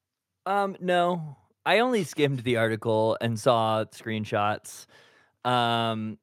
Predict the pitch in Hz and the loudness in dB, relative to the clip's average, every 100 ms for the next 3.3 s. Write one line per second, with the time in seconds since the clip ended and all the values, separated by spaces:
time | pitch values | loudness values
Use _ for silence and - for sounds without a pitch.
0 | _ - 160 185 220 - 156 156 185 190 | _ -2 0 2 0 -4 -8 -2 0 0
1 | 190 180 165 151 143 143 135 - 127 127 | 2 4 4 2 2 2 0 -2 -6 -6
2 | 123 143 127 113 117 110 113 104 101 104 | -8 -6 -6 -4 -4 -2 -4 -6 -8 -4
3 | 123 139 | 0 0